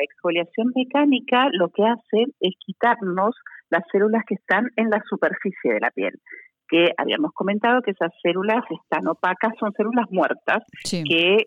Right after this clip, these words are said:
Speaker 1: eh, normalmente cada veintiún días se renuevan, pero que en la práctica, a medida que va pasando el tiempo, eh, es más, es más, eh, lento ese nivel de regeneración.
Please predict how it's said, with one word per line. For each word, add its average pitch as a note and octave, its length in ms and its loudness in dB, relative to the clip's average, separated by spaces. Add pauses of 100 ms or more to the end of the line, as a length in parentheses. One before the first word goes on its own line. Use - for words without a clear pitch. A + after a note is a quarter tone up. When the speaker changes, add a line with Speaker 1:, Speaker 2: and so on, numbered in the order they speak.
Speaker 1:
eh, D3 840 2
normalmente G3 1000 0
cada C#3 200 2
veintiún D3+ 340 0
días D3+ 220 2
se E3+ 80 0
renuevan, A#3 540 2 (160)
pero G#3+ 360 2
que G3 140 -2
en A#3 100 -6
la F#3 80 -2
práctica, F3 560 -2
a D#3 40 0
medida D#3 280 2
que D3+ 100 -4
va D3+ 120 0
pasando E3+ 420 -4
el D#3+ 160 -6
tiempo, F3+ 520 0 (400)
eh, C3+ 1160 4
es - 140 -2
más, E3 280 0 (280)
es E3 180 -6
más, D#3 220 -2 (180)
eh, - 640 -8
lento F#3 400 0
ese E3+ 240 0
nivel C3+ 220 0
de C#3+ 80 2
regeneración. C3 600 -2